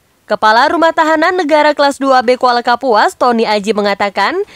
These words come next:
salah satu persyaratan utama untuk pembebasan bersyarat atau dirumahkannya warga binaan adalah maksimal sisa hukuman mereka tinggal enam bulan lagi.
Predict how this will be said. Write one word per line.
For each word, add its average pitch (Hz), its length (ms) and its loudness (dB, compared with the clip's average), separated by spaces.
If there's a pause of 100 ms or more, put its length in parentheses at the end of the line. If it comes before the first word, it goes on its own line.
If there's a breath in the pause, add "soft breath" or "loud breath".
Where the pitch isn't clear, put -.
(140 loud breath)
salah 196 240 -2
satu 226 320 0
persyaratan 226 640 -2
utama 240 480 0
untuk 254 320 -2
pembebasan 240 640 -2
bersyarat 233 480 -2
atau 226 320 -2
dirumahkannya 240 800 -2
warga 220 400 0
binaan 220 560 -2 (320 loud breath)
adalah 202 320 0
maksimal 240 640 -2
sisa 254 240 -4
hukuman 226 480 -2
mereka 233 480 -2
tinggal 220 400 -2
enam 262 400 -2
bulan 226 240 0
lagi. 226 560 -4